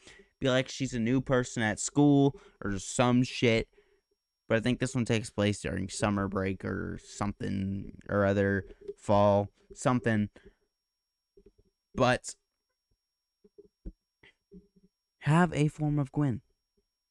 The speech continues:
She doesn't even have to be a spider person. Or make her a spider person at the end of,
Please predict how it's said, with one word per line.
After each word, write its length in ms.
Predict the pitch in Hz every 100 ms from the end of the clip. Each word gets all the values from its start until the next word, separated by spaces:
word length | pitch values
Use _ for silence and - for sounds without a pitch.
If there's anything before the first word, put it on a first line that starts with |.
| _ _ _ _ _ _ _ _ _ _ _
She 160 | - 175
doesn't 180 | 190
even 160 | 202 190
have 120 | 185
to 80 | 180
be 100 | 185
a 40 |
spider 300 | 170 165 120
person. 300 | 104 107 - - _ _ _ _ _ _ _ _ _ -
Or 300 | 98 98 104
make 240 | 107 110
her 120 | 113 113
a 40 |
spider 320 | - - 123
person 300 | 117 120 135
at 60 | 135
the 60 | 139
end 80 |
of, 260 | 139 135